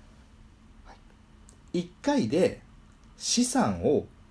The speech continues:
定増するかどうか。一回で資産を定増するかどうか。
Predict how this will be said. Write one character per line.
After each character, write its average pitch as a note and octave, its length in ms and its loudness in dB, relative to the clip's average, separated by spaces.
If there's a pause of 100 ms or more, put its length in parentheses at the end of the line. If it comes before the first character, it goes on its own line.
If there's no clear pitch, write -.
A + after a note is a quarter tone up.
(100)
定 A3+ 320 2
増 G#3+ 260 2
す - 260 -2
る F#3 100 0
か D3+ 200 -4
ど D#3+ 140 2
う A#2+ 80 0
か。 - 200 -16 (2000)
一 F3+ 160 -2 (200)
回 B3 280 2
で A2+ 360 0
資 - 320 -2
産 G#2+ 380 -2 (100)
を D3+ 220 2 (220)
定 F#3 280 0
増 E3+ 240 0
す - 160 -8
る D#3 100 -6
か C#3+ 120 -4
ど B2+ 100 -2
う G#2+ 40 -6
か。 - 180 -18